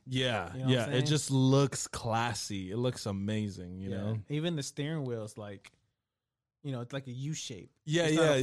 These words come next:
Speaker 2: full
Speaker 1: yeah.
Speaker 2: circle.
Speaker 1: It's not a,
Speaker 2: So
Speaker 1: yeah.
Speaker 2: it ain't no more. So if you ten and twelve driver or ten and two drivers, you got to figure out how to drive five and eight now.
Speaker 1: <laughs>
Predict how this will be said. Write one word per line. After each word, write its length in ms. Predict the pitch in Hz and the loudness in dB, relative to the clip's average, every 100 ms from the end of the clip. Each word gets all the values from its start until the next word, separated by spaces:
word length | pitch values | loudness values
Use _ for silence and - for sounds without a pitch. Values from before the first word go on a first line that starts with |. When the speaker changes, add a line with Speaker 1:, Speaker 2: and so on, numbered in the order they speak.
| 135 | 6
Speaker 2:
full 80 | 143 | 6
Speaker 1:
yeah. 120 | 131 | 6
Speaker 2:
circle. 220 | 151 147 | 4 2
Speaker 1:
It's 160 | 127 147 | 0 2
not 180 | 143 143 | 4 4
a, 120 | 135 | 2
Speaker 2:
So 60 | - | 0
Speaker 1:
yeah. 380 | 131 160 160 143 | 4 6 8 6
Speaker 2:
it 40 | |
ain't 100 | 175 | 6
no 80 | 190 | 4
more. 200 | 185 151 | 4 2
So 200 | 160 156 | 0 0
if 60 | 151 | 0
you 160 | 175 | -4
ten 260 | 160 - 196 | -4 -2 -2
and 140 | 180 | -2
twelve 280 | - 185 175 | -2 -2 -2
driver 400 | 143 165 190 143 | 2 2 2 0
or 140 | 120 135 | -4 -6
ten 220 | - 185 | -2 -2
and 120 | 165 | -2
two 200 | - 170 | -2 -2
drivers, 580 | 147 160 175 131 123 - _ _ | 2 2 2 0 -6 -10 _ _
you 100 | 139 | -2
got 200 | 165 160 | -2 -2
to 40 | |
figure 320 | 135 156 151 156 | -6 -2 0 0
out 140 | 143 | 0
how 100 | 151 | 0
to 100 | 139 | -2
drive 320 | 131 147 135 | 0 2 2
five 260 | - 151 135 | 0 0 0
and 100 | 127 | -4
eight 200 | 175 - | -6 -6
now. 280 | 113 107 | -12 -12
Speaker 1:
<laughs> 60 | - | -14